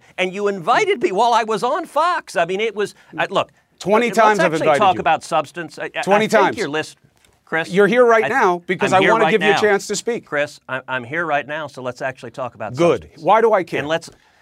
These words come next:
Speaker 1: let's
Speaker 2: Because
Speaker 1: talk
Speaker 2: last
Speaker 1: about
Speaker 2: night, you say the most important thing was when he talked about the timing of who shut down the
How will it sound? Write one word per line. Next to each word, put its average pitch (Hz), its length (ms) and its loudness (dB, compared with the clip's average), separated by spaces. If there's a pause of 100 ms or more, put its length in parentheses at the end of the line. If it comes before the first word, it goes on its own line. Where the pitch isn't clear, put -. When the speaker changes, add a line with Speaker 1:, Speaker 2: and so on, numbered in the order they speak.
(120)
Speaker 1:
let's 190 140 0
Speaker 2:
Because 202 160 4
Speaker 1:
talk 185 100 4
Speaker 2:
last 240 240 6
Speaker 1:
about 233 120 0
Speaker 2:
night, 196 120 0
you 233 120 -2
say 226 180 4
the 202 80 4
most 208 240 0
important 185 380 -2
thing 180 140 0
was 156 140 -2
when 160 140 0
he 165 80 -4
talked 175 280 0
about 156 220 0
the 151 60 -8
timing 165 440 -2
of 127 100 -8
who 180 120 -6
shut 160 260 -2
down 151 200 -4
the 143 240 -4